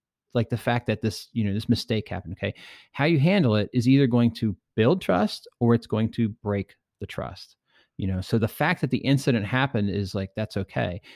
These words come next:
And if you, you know, do the right thing to, like, take care of the person or you stop doing or whatever like that, then that's gonna build trust and that's gonna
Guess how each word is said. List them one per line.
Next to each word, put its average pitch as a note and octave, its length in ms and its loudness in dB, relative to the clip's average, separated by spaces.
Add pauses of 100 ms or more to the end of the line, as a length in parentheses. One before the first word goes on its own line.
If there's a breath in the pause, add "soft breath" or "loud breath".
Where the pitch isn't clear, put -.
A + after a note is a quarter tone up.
(140 loud breath)
And A2 140 2
if G#2 140 -4
you, A#2 360 4 (460)
you B2 120 2
know, G#2+ 120 0
do B2 120 4
the A#2 100 4
right A2+ 180 2
thing C3 140 2
to, G2+ 140 0
like, G2+ 160 -6
take - 180 -6
care A2+ 160 0
of A2 80 2
the G#2+ 60 0
person A2 420 -2
or F#2 140 -4
you F#2 100 -4
stop - 400 -6
doing G#2+ 260 2
or G2+ 40 0
whatever G2 240 -2
like F#2+ 140 -6
that, A2+ 120 -4
then G#2+ 160 0
that's G#2+ 180 -2
gonna G#2+ 140 -2
build A2 240 -2
trust G#2+ 340 -4
and G#2+ 140 -4
that's G2 180 -4
gonna G2 220 -4